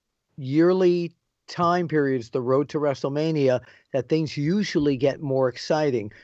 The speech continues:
So I am thinking that the ratings will at least maintain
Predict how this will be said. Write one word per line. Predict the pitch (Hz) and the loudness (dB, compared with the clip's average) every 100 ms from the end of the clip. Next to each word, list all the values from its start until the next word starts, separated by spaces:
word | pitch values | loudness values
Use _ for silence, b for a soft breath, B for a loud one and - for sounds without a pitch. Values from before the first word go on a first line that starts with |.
| B | B
So | - 156 147 | -4 0 2
I | 147 | 2
am | 143 | -2
thinking | 131 - 214 220 - 151 143 135 - _ _ _ _ _ _ _ _ _ - - | -8 -4 -2 0 -2 -2 -2 -6 -10 _ _ _ _ _ _ _ _ _ -20 -14
that | 131 135 | -4 -2
the | 135 | 0
ratings | 135 151 156 120 | 2 2 0 -2
will | 131 135 | -2 0
at | 131 - | 0 -2
least | 139 180 - - | -4 -4 -6 -8
maintain | 131 131 139 127 175 156 127 127 | -4 -4 -4 -4 -2 -2 -2 -4